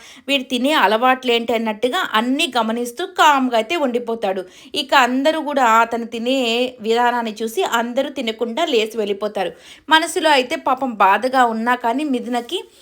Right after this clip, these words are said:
ఓకే అని చెప్పేసి, భర్త తనని అర్థం చేసుకుంటాడులే తర్వాతైనా అని చెప్పేసి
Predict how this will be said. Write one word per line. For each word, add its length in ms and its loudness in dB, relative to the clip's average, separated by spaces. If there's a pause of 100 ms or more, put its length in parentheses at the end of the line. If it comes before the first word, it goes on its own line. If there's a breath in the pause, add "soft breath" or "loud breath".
(160 soft breath)
ఓకే 340 2
అని 220 0
చెప్పేసి, 360 -2
భర్త 640 0 (120)
తనని 320 -4
అర్థం 440 -2
చేసుకుంటాడులే 760 -2
తర్వాతైనా 680 -2
అని 140 -8 (100)
చెప్పేసి 500 -8